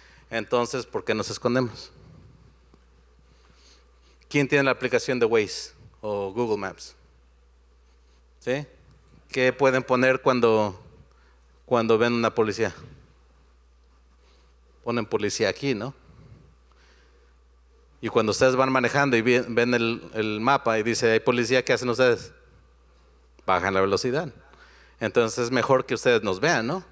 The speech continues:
Y a veces nos, nos, este, nos, nos aburrimos un poquito y ponemos, ah, pues vamos a poner policía aquí, vamos más adelante, pol-, policía acá, damos la vuelta, policía acá. Y ustedes no saben dónde está el policía. Y bajan la velocidad.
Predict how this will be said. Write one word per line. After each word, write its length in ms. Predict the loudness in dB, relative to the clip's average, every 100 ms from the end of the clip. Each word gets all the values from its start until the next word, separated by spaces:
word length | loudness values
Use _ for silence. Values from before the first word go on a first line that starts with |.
| -20 -20 -20 -20 -20 -20 -20 _ _ _ _ _ _ _ _ _ _ _
Y 40 | 2
a 60 |
veces 220 | 2 2 0
nos, 180 | 2 2 0
nos, 280 | 0 0 0
este, 540 | -4 0 2 4 4
nos, 380 | 2 -4 -6 -10
nos 180 | -8 -2
aburrimos 460 | 0 2 0 -2 -4
un 80 | -6
poquito 400 | -8 -8 -4 -4
y 180 | -4 -10 -16 -20 -20 -6
ponemos, 360 | -2 0 -2 -2
ah, 140 | -4
pues 140 | -4
vamos 180 | -4 -4
a 80 | -4
poner 220 | -4 -2
policía 340 | -2 -4 -2 -4
aquí, 260 | -4 -6
vamos 220 | -4 -6
más 240 | -4 -4 -2
adelante, 380 | -2 -2 -2 -4
pol-, 180 | -6 -8 -10 -8
policía 280 | -8 -4 -6
acá, 200 | -4 -4
damos 260 | -4 -6
la 80 | -6
vuelta, 380 | -4 -4 -6 -8
policía 240 | -8 -8
acá. 320 | -6 -4 -4 -8 -20 -20 -20 -16
Y 60 | -6
ustedes 160 | -2 0
no 120 | 0
saben 200 | -2 -4
dónde 160 | -6
está 140 | -4 -6
el 40 |
policía. 440 | -4 -8 -8 -14 -14 _ _ _ _ _ _ _ _ _ _ _
Y 80 | 0
bajan 240 | 0 0
la 80 | -2
velocidad. 460 | -2 -2 -2 -4